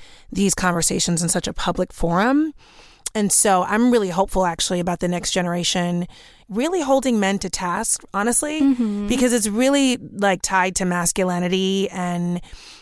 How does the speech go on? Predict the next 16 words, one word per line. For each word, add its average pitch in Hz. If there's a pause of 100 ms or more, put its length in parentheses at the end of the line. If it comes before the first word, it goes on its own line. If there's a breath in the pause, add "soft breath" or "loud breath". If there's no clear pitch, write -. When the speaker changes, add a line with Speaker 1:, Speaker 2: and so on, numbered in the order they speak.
(160 loud breath)
Speaker 1:
you 208
know, 175
this 180
idea 180
of, 170
like, 180 (480)
sexuality 180
being 175
something 175
that 175
should 175
be, 180
like, 175 (400 soft breath)
tied 185 (100)
to 180
such -